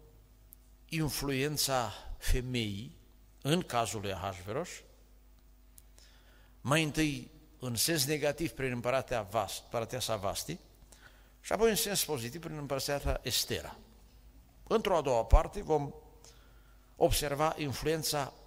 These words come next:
prietenilor sau a consilierilor în cazul împăratului, mai întâi în mod negativ prin Haman și apoi în mod pozitiv prin Mardoheu. Să luăm mai întâi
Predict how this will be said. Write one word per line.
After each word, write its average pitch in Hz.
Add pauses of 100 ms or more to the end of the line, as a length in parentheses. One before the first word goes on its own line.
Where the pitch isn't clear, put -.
prietenilor 135
sau 123
a 117
consilierilor 131
în 120
cazul 107
împăratului, 101 (600)
mai 170
întâi 185
în 165
mod 160
negativ 135
prin 139
Haman 117
și -
apoi 156
în 135
mod 143
pozitiv 104
prin 120 (500)
Mardoheu. 101 (760)
Să -
luăm 185
mai 113
întâi 156